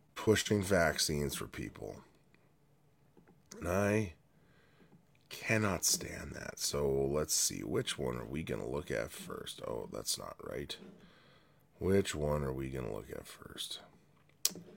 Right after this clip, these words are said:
Who? Yeah, we'll do that one next. So, in Canada, in Canada,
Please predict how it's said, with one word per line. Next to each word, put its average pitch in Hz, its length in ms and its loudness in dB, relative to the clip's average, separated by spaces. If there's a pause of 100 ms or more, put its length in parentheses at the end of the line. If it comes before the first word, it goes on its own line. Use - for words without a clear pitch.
(840)
Who? 65 480 -2 (140)
Yeah, 67 260 0
we'll 64 180 -2
do 73 140 -4
that 62 220 -6
one 53 200 -8
next. - 520 -8 (120)
So, 65 480 2 (1200)
in 120 320 10
Canada, 85 920 4 (3500)
in 101 320 6
Canada, 87 800 2